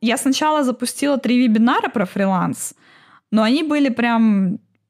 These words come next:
прямо скажу, вообще неуспешные. Там пришло, типа, три человека, условно говоря. Но я из, в итоге из этого, м, из этих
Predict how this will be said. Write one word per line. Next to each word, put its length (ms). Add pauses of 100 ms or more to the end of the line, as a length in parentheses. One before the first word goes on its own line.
прямо 320
скажу, 400
вообще 340
неуспешные. 640
Там 160
пришло, 320
типа, 240
три 180
человека, 560
условно 460
говоря. 460
Но 120
я 200
из, 160
в 100
итоге 340
из 140
этого, 640
м, 520
из 140
этих 380